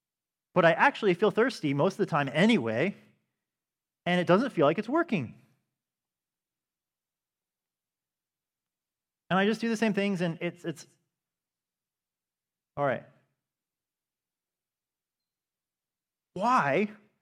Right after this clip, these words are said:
Why did God make it so that we could fellowship with him anywhere? Why did he make it so the Holy Spirit would dwell in our hearts and rise up for, for joy in life? All right. It's so that we might worship.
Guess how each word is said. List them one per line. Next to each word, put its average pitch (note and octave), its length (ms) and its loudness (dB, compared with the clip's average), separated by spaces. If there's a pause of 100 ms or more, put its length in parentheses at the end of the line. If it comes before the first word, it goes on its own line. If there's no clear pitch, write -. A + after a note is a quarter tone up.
(120)
Why A3+ 280 4
did C#4 160 -4
God A#3 200 2
make A3 220 -4
it E3 160 -2
so G#3 180 2
that F#3+ 140 0
we F3 100 -2
could E3+ 160 -2
fellowship A3+ 540 -4
with G3 140 -6
him D#3+ 300 -6
anywhere? D#3 600 -2 (1300)
Why G#3+ 120 4
did C#4+ 80 4
he A#3+ 80 2
make B3 200 2
it G3 100 -2
so F#3+ 60 -8
the F3+ 80 0
Holy A3+ 160 2
Spirit G#3 160 -2
would D3+ 100 -2
dwell A#3 180 4
in C4+ 80 2
our G3 80 2
hearts A3+ 360 -2
and E3+ 100 -2
rise A3+ 240 0
up G#3+ 120 0
for, F3 220 -6 (100)
for E3 140 -6
joy G#3+ 280 -4
in F#3+ 120 -6
life? F3+ 320 -4 (1700)
All D#3+ 60 -6
right. C#3+ 120 -8 (1400)
It's E3+ 160 -8
so A#3 320 2
that A#3 120 0
we G#3+ 160 0
might G#3 240 0
worship. E3+ 440 -2